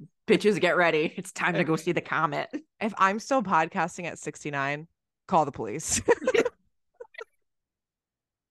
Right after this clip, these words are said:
Speaker 1: Um, the last one I wanted to talk about was doppelgangers, 'cause they are seen to be an omen of death in Germanic and English folklore.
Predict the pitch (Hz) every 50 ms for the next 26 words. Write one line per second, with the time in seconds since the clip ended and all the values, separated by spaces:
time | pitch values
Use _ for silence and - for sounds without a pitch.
0 | _ _ _ _ _ _ _ _ _ _ _ _ _ _ - 269 285 269 262 240
1 | 214 277 269 247 202 175 175 - - - 403 392 370 320 320 359 339 - 254 208
2 | 233 247 233 233 233 202 190 185 190 151 127 - 180 143 151 202 - 147 143 -
3 | 127 123 127 127 117 110 131 - - - 165 156 151 151 165 185 196 214 202 -
4 | - 196 202 214 220 - 185 202 208 214 208 - - 185 175 - - - 143 160
5 | 175 196 208 208 202 - 156 151 143 143 139 123 - 127 117 123 185 254 - _
6 | _ _ _ _ _ _ _ _ _ _ _ _ _ - 190 196 190 190 196 196
7 | 196 190 - 147 143 - 175 180 165 156 160 165 175 190 202 190 - 160 156 -
8 | - 156 165 156 165 180 180 - - - - 202 - - - - - - - -
9 | - 190 185 -